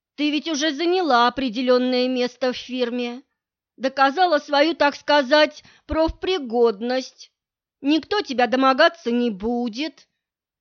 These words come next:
Так давай с этого дня будем всегда так ходить».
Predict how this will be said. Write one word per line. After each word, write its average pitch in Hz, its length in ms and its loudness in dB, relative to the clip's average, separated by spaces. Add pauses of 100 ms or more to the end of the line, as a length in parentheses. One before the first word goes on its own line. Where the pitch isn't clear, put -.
Так 247 160 -4
давай 302 340 2
с - 100 -12
этого 269 340 0
дня 262 280 2
будем 269 300 -2
всегда 294 440 0
так 208 260 -6
ходить». 214 560 -4